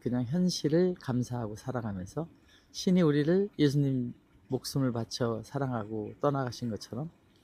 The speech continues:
이 세상을 그렇게 준비했다고 보면 기독인은 하나님과 우리 사이가 사랑의 관계로 그리고 이 모든 조물주의 세상 속에서 우리는 두려워하지 말고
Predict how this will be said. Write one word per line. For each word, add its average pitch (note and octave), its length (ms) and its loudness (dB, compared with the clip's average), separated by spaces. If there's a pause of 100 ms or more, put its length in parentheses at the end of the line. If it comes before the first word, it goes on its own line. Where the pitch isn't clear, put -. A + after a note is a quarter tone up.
(220)
이 C3 80 -2
세상을 B2+ 400 -2
그렇게 A#2+ 260 -6
준비했다고 A2 640 -4
보면 A2+ 380 -4 (360)
기독인은 B2 580 0 (140)
하나님과 B2 640 -2
우리 G2+ 240 -4
사이가 B2 420 -4
사랑의 E3+ 460 2
관계로 G#2 400 -4 (580)
그리고 C3 200 0
이 D3 180 2
모든 D3 680 2 (100)
조물주의 A#2+ 640 0
세상 A2 460 -2
속에서 A2 420 -4
우리는 A2 320 -2 (520)
두려워하지 D3+ 580 6
말고 G#2+ 460 -4